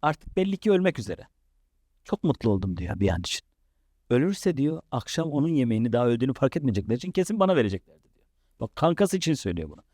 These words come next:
Alacağı yemek de yal yani onu hatırlatmak isterim bu arada.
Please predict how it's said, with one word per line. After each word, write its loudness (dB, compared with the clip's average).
Alacağı 0
yemek -2
de 2
yal 4
yani -2
onu -4
hatırlatmak -2
isterim 0
bu -6
arada. -14